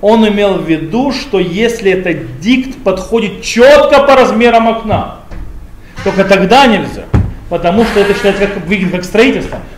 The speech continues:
Но если дикт просто дикт, и он по размерам не подходит, просто взял, чтобы не дуло, не знаю, там дождик не заливал, снегом не засыпало, то в этом проблемы уже не будет. Единственный момент.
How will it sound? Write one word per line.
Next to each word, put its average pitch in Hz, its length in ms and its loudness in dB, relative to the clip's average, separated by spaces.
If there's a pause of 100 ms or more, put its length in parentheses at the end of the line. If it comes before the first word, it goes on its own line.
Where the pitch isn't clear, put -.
Но - 100 0
если 233 360 2
дикт 247 420 -2
просто 190 380 2
дикт, 185 280 -8 (760)
и 175 80 0
он 190 260 4
по 190 80 4
размерам 185 380 2
не 180 120 2
подходит, 202 480 -2
просто 196 240 -2
взял, 226 260 2
чтобы 180 280 -4
не 180 120 -4
дуло, 175 540 -2 (320)
не 165 160 -8
знаю, 165 220 2
там 139 240 -4
дождик 165 340 2
не 175 80 -6
заливал, 165 460 0
снегом 175 260 -2
не 156 80 -6
засыпало, 151 840 -2 (420)
то 277 640 0
в 302 40 -4
этом 311 260 -2
проблемы 311 440 0
уже 294 140 -6
не 320 100 -8
будет. 330 400 -8 (1300)
Единственный 185 680 0
момент. 160 480 -6